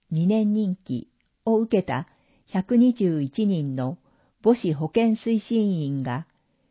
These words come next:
健康増進センターと連携を取りながら、それぞれの地域で母と子の幸せを願い、安心して子育てができる環境づくりを目指して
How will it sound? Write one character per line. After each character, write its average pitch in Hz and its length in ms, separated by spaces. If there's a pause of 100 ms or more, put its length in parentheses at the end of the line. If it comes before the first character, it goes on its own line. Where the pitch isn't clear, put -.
(180)
健 220 280
康 220 220
増 220 220
進 220 260
セ 214 160
ン 208 80
タ 151 220
ー 151 40
と 131 160
連 185 300
携 202 240
を 190 60
取 185 220
り 180 40
な 175 140
が 131 140
ら、 127 200 (600)
そ 214 100
れ 233 140
ぞ 226 120
れ 180 100
の 156 180
地 196 240
域 156 200
で 135 260 (360)
母 214 300
と 160 140
子 156 120
の 156 120
幸 185 400
せ 175 180
を 170 120
願 165 360
い、 135 140 (480)
安 220 260
心 233 280
し - 80
て 220 120
子 220 120
育 220 260
て 170 120
が 143 120
で 147 140
き 185 140
る 143 140
環 202 280
境 226 200
づ 226 180
く 208 120
り 160 120
を 131 100
目 131 100
指 180 220
し - 140
て 123 240